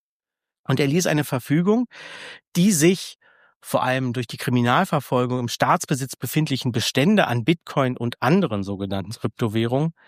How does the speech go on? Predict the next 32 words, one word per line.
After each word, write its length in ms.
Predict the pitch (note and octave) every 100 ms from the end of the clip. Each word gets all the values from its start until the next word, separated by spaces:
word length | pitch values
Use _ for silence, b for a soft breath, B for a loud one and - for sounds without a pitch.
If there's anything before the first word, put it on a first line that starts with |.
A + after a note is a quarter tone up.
| B B B -
nicht 240 | F#3+ -
zu 120 | A#3
veräußern, 680 | - C#3+ B2 C3+ - D3+ D#3+ - b
sondern 280 | - C#3 C3+
als 160 | C3 C3
nationalen 440 | A#2+ C3 A#2+ A#2
Vermögensbestand 840 | B2 B2+ E3+ D3 - A#2 - F#2+ -
zu 80 |
verwalten, 640 | - G#2+ G2 F#2+ G2 A2+ B2+ -
die 60 | B2+
Strategic 600 | - E3 - A#2+ A#2 A#2 -
Bitcoin 440 | F#3 - B2 F#2
Reserve 440 | F#2 F2+ - - - -
war 120 | G2+
geboren. 540 | F2+ E2+ F#2 - - - _ _ _ _ _ -
Wohl 320 | C3+ F3 A3
vor 420 | - - G3+ -
allem 460 | C4 B3+ C4+ B3+ - _ _ _ -
aus 300 | F3+ F#3+ -
Verzweiflung 960 | F#3 - D3 D#3+ G3+ - A#2+ G2 G2 _ _ -
schloss 280 | - D3+ G3+
sich 180 | G#3+ F3
in 120 | C3+
Deutschland 800 | B2 E3+ A#3+ - F#3 F3 - -
die 80 | D#3+
Partei 400 | - D3 - F3+
der 100 | F3
Freien 300 | - C3+ F3
Demokraten 580 | D3+ C3 - D#3+ F#3 B2
kurz 340 | - E3 F#3
vor 200 | - E3
der 240 | D3+ C#3